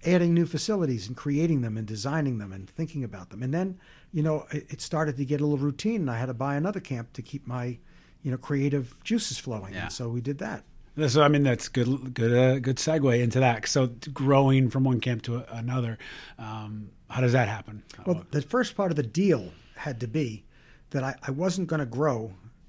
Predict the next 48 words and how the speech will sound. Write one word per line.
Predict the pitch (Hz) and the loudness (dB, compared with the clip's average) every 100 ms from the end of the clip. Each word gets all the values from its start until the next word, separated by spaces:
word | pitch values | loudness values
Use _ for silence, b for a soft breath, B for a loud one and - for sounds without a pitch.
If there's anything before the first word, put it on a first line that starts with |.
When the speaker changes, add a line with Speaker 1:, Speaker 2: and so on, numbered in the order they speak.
| - - - | -20 -16 -8
Speaker 1:
and, | 135 - | -8 -8
and | 127 120 | -10 -8
I | |
wouldn't | 117 151 123 | -6 -4 -4
stay | - - 170 139 113 | -4 0 2 2 -2
a | 113 | -6
multi-camp | 113 123 131 - 120 - | -6 -6 -6 -10 -10 -6
owner | 160 113 101 b b b b - | -4 -4 -8 b b b b -6
if | 151 151 | -4 -4
it | 139 | -2
meant | 139 156 147 | 0 0 0
me | 139 139 | -2 -2
having | 113 147 139 | -2 -2 -2
to | 120 120 | -2 -4
leave | 131 165 143 127 | 0 2 2 2
my | 123 120 | -2 -4
job | 117 139 127 | -2 -2 -2
as | 117 | -4
director | 104 113 117 - 110 | -8 -8 -8 -8 -12
of | - | -10
Timberlake. | 135 110 87 - - 110 | -8 -8 -12 -20 -18 -14
Speaker 2:
Mm. | 101 82 b b | -12 -14 b b
Speaker 1:
So, | - - 139 131 123 - _ | -8 -2 0 0 -4 -10 _
you | - | -8
know, | 127 117 - | -8 -8 -12
a, | |
a, | 120 - 123 - | -12 -10 -12 -8
an | 131 | -2
absolute | 156 170 - 165 175 160 135 - | 0 0 -2 2 4 2 0 -8
requirement | 123 - 202 208 117 95 - b b b b - | -14 -2 2 2 2 -4 -16 b b b b -2
was | 143 123 | -2 0
that | 131 | 0
I | 127 | -2
could | 123 | -4
still | - 151 139 131 | -2 0 0 0
direct | 123 123 120 - | -2 -4 -4 -10
the | |
camp | - 123 113 | -8 -8 -8
hands-on, | - 131 117 151 135 98 B B | -8 -6 -2 -2 -2 -4 B B
which | 214 208 | -4 0
turned | 269 277 | 0 2
out | 233 | 2
to | |
be | 185 | 2
a | 151 | 2
good | 190 | 2
thing | - 262 175 | 0 0 0
because, | 143 170 147 | 2 0 0